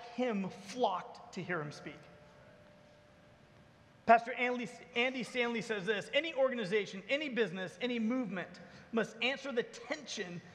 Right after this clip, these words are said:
between reaching non-customers and merely keeping up with the status quo, right? There's a tension there. If you're a business owner, you understand this.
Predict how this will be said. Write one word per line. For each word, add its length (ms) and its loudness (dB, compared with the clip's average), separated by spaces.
between 400 0
reaching 500 0
non-customers 880 2
and 80 -2
merely 200 2
keeping 420 -2
up 160 4
with 100 -10
the 60 -6
status 440 0
quo, 240 2
right? 280 2
There's 140 -2
a 40 -6
tension 300 0
there. 120 2
If 80 -2
you're 100 4
a 40 4
business 340 -2
owner, 140 2
you 140 2
understand 420 0
this. 160 -4